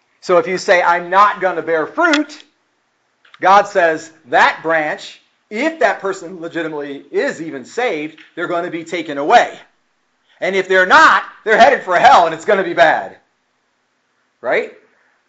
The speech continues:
So there is, what I'm saying to you is there is no escape. If you are a person who is bringing false teaching, poison fruit, if you will, then there is no escaping the claw of God, according to this text and what the Bible teaches.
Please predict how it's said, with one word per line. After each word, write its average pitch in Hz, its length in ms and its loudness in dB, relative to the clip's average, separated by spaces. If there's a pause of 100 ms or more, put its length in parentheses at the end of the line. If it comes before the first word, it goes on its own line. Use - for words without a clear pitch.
(140)
So 190 220 -4
there 208 180 6
is, 247 380 2
what 175 180 2
I'm 175 60 0
saying 220 280 -2
to 190 100 -10
you 175 80 -2
is 165 120 -6
there 202 240 4
is 208 260 2
no 202 440 6
escape. 226 680 0 (300)
If 180 140 -6
you 226 140 -2
are 247 100 4
a 226 80 2
person 156 600 0 (140)
who 214 100 -6
is 185 160 0
bringing 226 480 2
false 226 420 6
teaching, 143 800 -6 (160)
poison 208 480 2
fruit, 254 400 -4
if 165 180 -6
you 147 140 -6
will, 131 440 0 (200)
then 180 460 4 (460)
there 185 220 4
is 208 260 4
no 196 300 8
escaping 160 720 2
the 147 120 0
claw 160 440 6
of 135 100 0
God, 160 340 6
according 135 380 -4
to 123 60 -10
this 120 220 -8
text 131 360 -4
and 123 180 -8
what 120 160 -6
the 117 80 -10
Bible 117 280 -4
teaches. - 520 -16